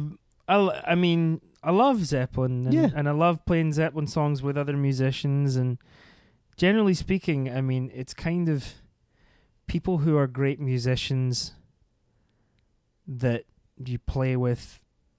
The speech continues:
Speaker 1: won't get amazed at that kind of stuff immediately.
Speaker 2: Yeah.
Speaker 1: You know?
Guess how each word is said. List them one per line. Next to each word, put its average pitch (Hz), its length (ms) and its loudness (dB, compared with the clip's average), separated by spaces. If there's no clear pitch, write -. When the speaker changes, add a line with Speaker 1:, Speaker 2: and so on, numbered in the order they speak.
Speaker 1:
won't 135 200 -2
get 131 140 -2
amazed 120 420 -4
at 113 100 -8
that 110 160 -4
kind 110 180 -6
of 107 80 -6
stuff - 280 -10
immediately. 101 520 -10
Speaker 2:
Yeah. 302 220 0
Speaker 1:
You 131 140 -2
know? 135 240 -2